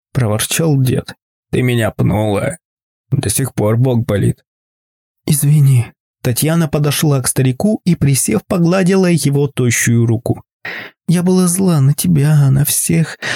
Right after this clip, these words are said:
Все были такие счастливые, а я словно заморашка выпала из вашего мира». «Похоже, мы сейчас все заморашки. Нам бы умыться. Может, пойдём в туалет и приведём себя в порядок?» «Это замечательная идея. Ты согласна?»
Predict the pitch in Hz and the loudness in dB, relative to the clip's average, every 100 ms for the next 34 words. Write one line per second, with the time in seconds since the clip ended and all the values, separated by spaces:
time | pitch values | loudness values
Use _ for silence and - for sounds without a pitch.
0 | - - - 226 185 190 180 - 185 143 | -8 -6 -4 0 0 0 -2 -2 0 0
1 | 143 - 185 170 139 - 156 170 165 190 | -2 0 0 0 -2 -2 0 0 0 0
2 | 175 160 151 147 156 180 175 - 147 165 | 0 2 2 2 0 0 -2 -2 0 0
3 | 165 156 143 143 151 - 156 143 131 131 | 0 0 2 2 0 0 2 2 2 0
4 | - _ _ _ _ _ - 101 117 110 | -2 _ _ _ _ _ -6 -2 0 2
5 | 110 107 107 104 98 - 117 107 101 92 | 0 0 -2 -2 -2 -2 -2 0 0 0
6 | 90 - - - 120 113 113 110 110 123 | -2 -2 -4 -2 0 0 2 2 2 0
7 | - - 120 - _ - 120 110 113 120 | -2 -4 -6 -8 _ -2 0 0 -2 -2
8 | 113 110 104 113 113 135 120 107 110 101 | 0 0 0 0 0 0 -2 0 0 0
9 | 104 101 107 104 110 117 117 117 _ _ | 0 0 -2 0 0 0 0 -4 _ _
10 | _ _ _ _ _ _ _ - - 170 | _ _ _ _ _ _ _ -6 -2 -2
11 | 180 185 196 180 139 131 131 139 139 120 | 0 0 0 -2 0 2 2 2 2 2
12 | 180 160 190 190 208 - 139 | 0 -2 0 0 0 0 -2